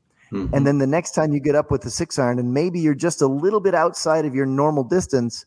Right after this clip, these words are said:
Speaker 2: and then you swing harder.
Speaker 1: Mm-hmm.
Speaker 2: And then you've hit a thin one,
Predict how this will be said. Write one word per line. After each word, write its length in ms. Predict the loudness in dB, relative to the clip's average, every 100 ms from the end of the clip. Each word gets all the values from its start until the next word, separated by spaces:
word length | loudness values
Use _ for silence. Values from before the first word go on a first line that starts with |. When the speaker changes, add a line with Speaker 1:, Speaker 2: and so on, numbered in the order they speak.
| _ _ _ _ -10
Speaker 2:
and 140 | -2 2
then 140 | 2
you 120 | 2 0
swing 500 | 0 2 2 0 -8 _ _ _ _
harder. 680 | -8 0 2 2 -4 -8 -20 _ _ _
Speaker 1:
Mm-hmm. 840 | -2 0 0 -2 0 2 2 2 0 -2 _ _ -20 _
Speaker 2:
And 180 | 0 4
then 180 | 4 4
you've 160 | 2 0
hit 200 | 0 0
a 60 |
thin 540 | -2 -8 -2 0 2 2
one, 380 | 2 0 -6